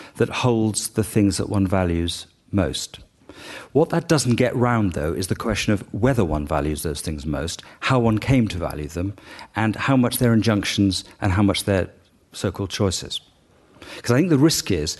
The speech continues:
that you can produce a relatively benign, pastoralized version of conscience, which sounds good, and a horrible thing called a superego.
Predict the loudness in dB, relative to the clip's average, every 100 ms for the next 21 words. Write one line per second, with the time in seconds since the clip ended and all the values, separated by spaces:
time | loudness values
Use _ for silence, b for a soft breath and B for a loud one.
0 | B -6 -4 0 0 2 0 0 -2 -4
1 | -4 2 4 4 2 -2 0 0 2 2
2 | 4 2 0 0 -2 -2 -2 0 2 0
3 | 0 0 0 -2 -6 -2 -2 -2 -6 -10
4 | B B -4 0 0 0 -2 -2 -2 -2
5 | -8 B B B B 0 0 2 2 4
6 | 2 -4 -2 -2 -2 -2 0 2 2 -2
7 | -8 -10